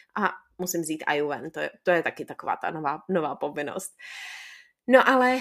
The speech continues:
vlastně v minulosti se mi často stalo, že já jsem si stanovovala právě ty cíle, že zítřek bude takhle, já vstanu a udělám bla, bla, bla, bla, bla.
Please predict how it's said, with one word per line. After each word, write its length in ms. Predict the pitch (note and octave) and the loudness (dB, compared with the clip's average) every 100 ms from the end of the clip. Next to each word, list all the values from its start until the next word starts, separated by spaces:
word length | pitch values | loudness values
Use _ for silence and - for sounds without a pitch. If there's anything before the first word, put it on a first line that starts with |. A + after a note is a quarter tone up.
| - A#3+ | -4 2
vlastně 320 | C4 B3+ C4+ | 4 4 4
v 100 | B3 | 6
minulosti 520 | B3 B3 D4 D4+ - C4+ | 6 6 4 2 -2 0
se 140 | C4+ | 2
mi 120 | B3 | 2
často 360 | A#3+ A#3+ A#3+ A3+ | 2 -2 -2 -2
stalo, 420 | - D4+ D#4+ B3+ | 0 2 4 4
že 120 | G#3+ | 4
já 100 | A3 | 2
jsem 220 | A3 A3+ | 2 0
si 320 | A3 - A3+ A3+ | 0 2 2 2
stanovovala 800 | - A3+ B3 C4+ B3 G#3 G3 | 2 2 2 4 6 6 6
právě 420 | F#3+ G#3+ G3+ F#3+ F#3+ | 6 6 6 4 2
ty 140 | F3+ | 0
cíle, 500 | F#3 - D3+ A#3 C#4 | -2 -6 0 2 2
že 200 | A#3 F#3 | 4 2
zítřek 460 | E3+ F#3+ G#3 C#4+ A#3+ | 4 2 2 -2 0
bude 200 | A3+ G#3+ | 2 2
takhle, 280 | F3 - C#3 | 0 -2 -8
já 40 | - | -8
vstanu 460 | - - D#4 D#4+ | 0 4 4 4
a 40 | A#3+ | 2
udělám 400 | G#3+ G#3+ G3+ G3+ | 4 6 4 6
bla, 120 | F3 | 4
bla, 140 | E3+ | 4
bla, 160 | D#3+ D#3 | 4 2
bla, 160 | D3+ A#2 | 2 0
bla. 220 | G#2+ | 2